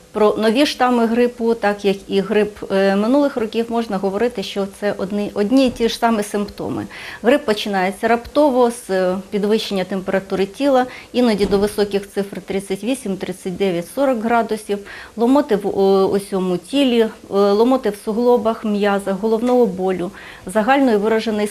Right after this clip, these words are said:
слабкості. Е, для, е, грипу притаманним є те, що з першого дня захворювання не характерна нежить і не характерний кашель, які приєднуються на другий, третій день захворювання. Є так називаємо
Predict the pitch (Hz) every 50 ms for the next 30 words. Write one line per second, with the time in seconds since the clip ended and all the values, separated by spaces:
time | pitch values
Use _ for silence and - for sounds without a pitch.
0 | - - 196 180 156 147 - - - - 196 - - - - - 202 - - -
1 | - - - - - - 180 190 190 190 190 196 202 202 196 - - - - -
2 | - - 180 180 214 226 226 254 262 262 247 - - 214 220 214 214 214 220 196
3 | 190 196 233 277 311 302 - 240 208 - 214 208 208 214 214 208 202 202 196 202
4 | 202 208 196 208 208 202 269 302 320 311 - - - 233 208 185 - - - 226
5 | 220 208 202 - - 202 196 196 190 - 208 202 185 170 170 - 185 - - -
6 | 190 190 185 185 180 180 185 180 185 185 180 180 - - - - 214 226 214 214
7 | - 208 196 196 196 196 - 196 185 175 175 175 165 165 160 160 - 208 233 269
8 | 294 277 269 277 - - 226 233 240 233 - 196 190 185 - - 214 220 220 220
9 | 220 208 - 196 170 156 - - 175 160 165 175 170 - 202 196 196 - 208 220
10 | 240 285 269 277 269 254 247 240 214 190 185 180 180 202 240 262 247 190 - -
11 | 196 208 220 214 202 175 165 185 190 196 196 - 185 - - - 175 190 190 -
12 | - 151 - 151 - 202 196 - - - - - - - - - 202 226 220 202
13 | 165 - - - 220 214 208 208 226 214 208 208 202 196 196 202 202 208